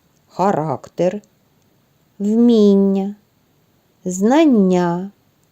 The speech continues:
зовнішність. А ще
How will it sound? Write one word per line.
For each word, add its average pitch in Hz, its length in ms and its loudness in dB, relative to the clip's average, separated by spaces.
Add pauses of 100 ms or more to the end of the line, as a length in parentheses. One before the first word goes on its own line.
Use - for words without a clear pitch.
(960)
зовнішність. 196 1500 -2 (1300)
А 147 140 -12
ще 247 640 -2